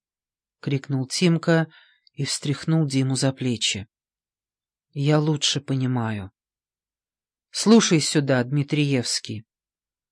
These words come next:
Я был, как и ты, отдельно. Только мы с тобой с разных концов. Тайке одной не справиться.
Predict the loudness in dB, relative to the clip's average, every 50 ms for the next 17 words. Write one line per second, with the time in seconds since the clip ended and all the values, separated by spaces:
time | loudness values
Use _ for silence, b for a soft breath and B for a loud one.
0 | _ _ _ _ _ _ _ _ _ _ _ _ _ _ 2 4 4 6 6 8
1 | 6 6 6 4 2 2 2 0 -2 -2 0 -2 -2 -2 -2 -2 -6 _ -2 -2
2 | -2 -2 0 2 2 2 2 2 0 -2 -4 -8 -10 -12 _ _ _ _ _ _
3 | _ _ _ _ _ _ _ _ _ b b b b b b b b b b _
4 | -4 -2 -2 0 0 2 2 2 2 0 0 0 -2 0 0 2 2 2 2 2
5 | -2 -6 _ _ _ _ _ -6 -2 2 4 4 4 4 2 0 -2 -2 -2 -4
6 | -4 -2 -4 -4 -4 -4 -4 -6 -8 -16 -20 -20 _ _ _ _ _ _ _ _
7 | _ _ _ _ _ _ _ _ _ _ _ _ 2 4 6 6 6 4 2 2
8 | 0 0 2 0 0 0 0 0 0 0 0 0 -2 -2 -4 -4 -2 0 0 0
9 | 0 -2 -4 -4 -4 -6 -6 -6 -10